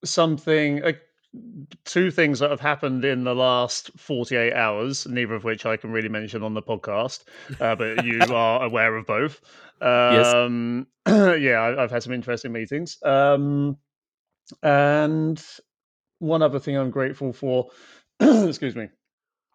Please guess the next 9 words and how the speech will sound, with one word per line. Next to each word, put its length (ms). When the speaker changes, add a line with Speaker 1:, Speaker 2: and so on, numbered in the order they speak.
Speaker 1:
um, 320
every 240
single 220
morning 480
I 200
work 420
in 340
a 180
very 480